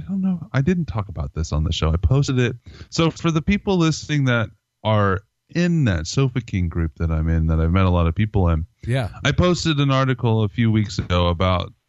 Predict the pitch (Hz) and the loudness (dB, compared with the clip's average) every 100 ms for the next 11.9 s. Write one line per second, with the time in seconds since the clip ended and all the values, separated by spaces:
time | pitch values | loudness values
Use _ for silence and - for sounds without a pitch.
0 | 101 98 110 110 123 123 113 - 120 113 | -10 -4 0 0 0 0 -2 -2 -4 -2
1 | 98 87 85 78 - 104 107 104 98 92 | -2 -2 -4 -8 -6 -2 0 0 0 0
2 | 92 85 - - - _ _ _ _ - | 0 0 -6 -16 -20 _ _ _ _ -20
3 | - - - - - 120 113 123 127 127 | -20 -16 -14 -12 -2 0 2 2 2 2
4 | 113 117 120 113 104 - _ 110 123 113 | 2 2 2 0 -2 -10 _ -4 0 0
5 | 85 85 - 80 69 71 - - _ _ | 0 -4 -4 -4 -4 -8 -16 -18 _ _
6 | _ _ _ - - 95 92 87 85 80 | _ _ _ -12 -4 0 0 0 0 -2
7 | 80 110 98 82 80 80 78 78 71 71 | -2 0 0 0 0 0 0 0 0 -2
8 | 76 78 - - _ - - - 123 _ | -4 -4 -6 -10 _ -20 -14 -8 -8 _
9 | _ _ 147 - _ - 135 127 196 233 | _ _ -10 -10 _ -4 2 4 4 4
10 | 185 123 104 104 104 104 101 98 98 123 | 4 4 2 2 2 2 2 -2 -6 -4
11 | 117 104 92 156 202 120 92 95 - | -2 -2 -2 -2 0 0 0 0 -4